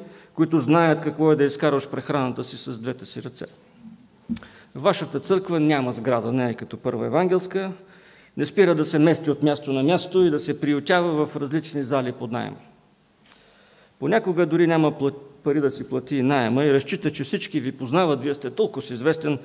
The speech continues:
и може да минете гратис. Да не говорим, че се съмнявате, че касиера ви постъпва подозрително. Непрекъснато търси повод да харчи пари.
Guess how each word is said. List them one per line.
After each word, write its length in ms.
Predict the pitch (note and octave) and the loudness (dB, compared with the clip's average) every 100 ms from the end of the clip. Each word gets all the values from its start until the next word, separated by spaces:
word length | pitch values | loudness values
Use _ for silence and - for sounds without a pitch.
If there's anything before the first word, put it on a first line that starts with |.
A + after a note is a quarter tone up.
| - - _ - | -12 -20 _ -12
и 80 | F3+ | -6
може 220 | D#3+ B2+ | -4 0
да 100 | C3+ | 2
минете 360 | C#3 B2 - | 2 0 -4
гратис. 540 | A2 G#2+ - - - - _ - - - - _ _ _ _ - _ _ _ _ | -6 -8 -10 -16 -16 -18 _ -20 -20 -20 -20 _ _ _ _ -20 _ _ _ _
Да 120 | - E3 | 0 2
не 100 | D#3 | 4
говорим, 500 | F3 A3+ G3 F3+ F3 | 6 6 6 4 2
че 160 | E3 | -4
се 140 | C#3+ D3+ | -6 -4
съмнявате, 720 | D3+ D3+ E3+ C#3+ C3+ C#3+ C#3 | -2 0 0 0 -2 -6 -10
че 220 | - C3+ | -10 -14
касиера 600 | C3 C3+ B2+ C#3 C#3+ B2 | -10 -10 -8 -4 -2 -2
ви 140 | A#2 B2 - - _ - | -4 -6 -12 -20 _ -16
постъпва 440 | A#2+ - - - | -14 -12 -12 -12
подозрително. 640 | - A2 G2+ A2 G#2+ - - - - _ - | -10 -10 -10 -12 -14 -18 -20 -20 -20 _ -14
Непрекъснато 800 | C3 - C3 - - C#4+ - B3 | -12 -10 -6 -4 -4 -4 -6 -6
търси 360 | - C#4 - | -6 -8 -8
повод 360 | F3+ B3 A#3 G#3 | -4 -2 0 0
да 80 | A3 | 0
харчи 340 | A3 G3 - | 0 -4 -6
пари. 280 | - D#3+ | -8 -6